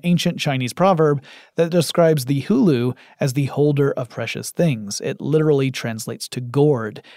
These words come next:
and in ancient times the hulu was hollowed out and used to hold precious things. The secondary meaning is interactive recording. We saw both definitions as appropriate bookends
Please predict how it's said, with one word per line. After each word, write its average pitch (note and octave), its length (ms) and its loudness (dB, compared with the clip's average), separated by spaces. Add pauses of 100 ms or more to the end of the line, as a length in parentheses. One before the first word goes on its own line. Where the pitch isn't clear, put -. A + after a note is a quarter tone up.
and B2 140 -6
in A#2 120 -6
ancient B2 360 -6
times A#2+ 320 -6
the C3 140 -2
hulu A#2+ 320 -4
was B2 160 -4
hollowed C#3 400 0
out A2+ 240 -4
and C#3+ 180 -2
used A#2+ 300 -6
to B2+ 80 -6
hold A#2 280 -6
precious - 380 -8
things. B2+ 340 -2 (300)
The C3+ 220 -2
secondary D#3+ 720 0
meaning B2+ 400 -2
is C#3 200 -2 (180)
interactive D#3+ 680 2
recording. C3 760 0 (320)
We D#3 100 2
saw C#3+ 260 2
both D#3+ 500 0
definitions C3 640 -2
as B2 160 -6
appropriate F#3+ 580 0
bookends B2 520 -2